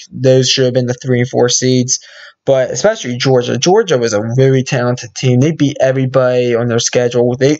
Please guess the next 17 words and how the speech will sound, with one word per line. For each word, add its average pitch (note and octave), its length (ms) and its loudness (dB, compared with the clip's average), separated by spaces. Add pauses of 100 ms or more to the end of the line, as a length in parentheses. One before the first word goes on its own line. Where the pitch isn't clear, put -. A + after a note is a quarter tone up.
they E3 220 -2
had C#3 340 -2
one F#3 280 0
loss E3 280 2
against C3+ 320 -2
L C3 180 4
S B2 180 0
U. A#2+ 280 2
That B2 140 0
was C3 80 2
a A#2+ 60 -2
top C3+ 380 -2
ten A#2+ 240 -8
team. - 360 -10 (400)
So, C#3 520 -2 (920)
I D#3 160 -2
mean, C#3+ 580 -4